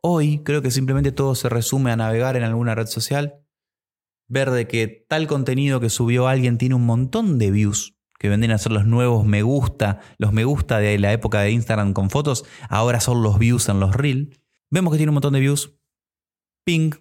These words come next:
le pongo un marcador y veo cómo puedo hacer eso mismo pero para mí,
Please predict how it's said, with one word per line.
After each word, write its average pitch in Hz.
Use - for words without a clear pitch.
le 113
pongo 113
un 107
marcador 123
y 175
veo 170
cómo 190
puedo 175
hacer 160
eso 165
mismo 208
pero 127
para 104
mí, 90